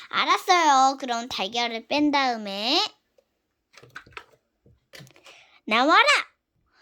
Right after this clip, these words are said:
이 오천 원짜리 대양 말랑이면 되겠죠? 아니, 잠깐. 천 원이 부족하잖아. 천 원짜리 말랑이 하나 더 줘! 네.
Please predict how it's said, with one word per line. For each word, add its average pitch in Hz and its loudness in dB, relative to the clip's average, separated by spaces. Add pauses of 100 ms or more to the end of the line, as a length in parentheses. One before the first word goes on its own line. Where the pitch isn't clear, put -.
(500)
이 311 2
오천 392 0
원짜리 320 0
대양 294 2
말랑이면 262 0
되겠죠? 240 -8 (340)
아니, 233 -2
잠깐. 220 -4
천 403 -8
원이 539 -2
부족하잖아. 226 -8 (400)
천 403 -8
원짜리 370 -2
말랑이 320 0
하나 381 -6
더 381 2
줘! 381 0 (160)
네. 269 2